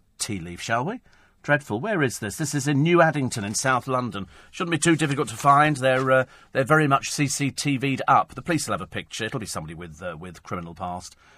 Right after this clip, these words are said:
You can just, uh, you can just tell, can't you? Awful, awful people. Who could steal something like that? "I was sold the wrong lotto ticket, but it won me a million," says a lorry driver.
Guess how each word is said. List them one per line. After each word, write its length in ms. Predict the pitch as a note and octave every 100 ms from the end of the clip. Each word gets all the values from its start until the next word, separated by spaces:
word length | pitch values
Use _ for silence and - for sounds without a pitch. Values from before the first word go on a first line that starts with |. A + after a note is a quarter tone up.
| _
You 80 | F2
can 140 | G2 F#2+
just, 420 | F#2+ - - F#2+
uh, 100 | F#2
you 120 | G2
can 140 | G2+
just 180 | F2 -
tell, 240 | - F2+ F2+
can't 280 | G#2+ F#2+
you? 140 | F#2+ F2
Awful, 400 | - F2+ - E2+ - -
awful 300 | D3+ C3+ D#3+
people. 360 | - F#2 F#2+ F#2+ - _ -
Who 60 |
could 160 | - -
steal 380 | - - A#2 G2+
something 360 | G2+ E2+ G2
like 220 | F2 F2 -
that? 240 | E2 - _ - - -
"I 80 | F3+
was 140 | G3
sold 220 | B3+ C4
the 100 | A3
wrong 240 | G#3+ A#3+ A3+
lotto 340 | A#3 - G3
ticket, 380 | C#3+ E3 - G#2
but 100 | D3
it 80 | D3
won 160 | G#3
me 80 | A3
a 80 | G3
million," 500 | F#3+ A#3+ A3+ A3 A3
says 200 | - C3+
a 40 |
lorry 300 | C3 D3+ D#3
driver. 480 | C#3+ D3 D3 D3 A3+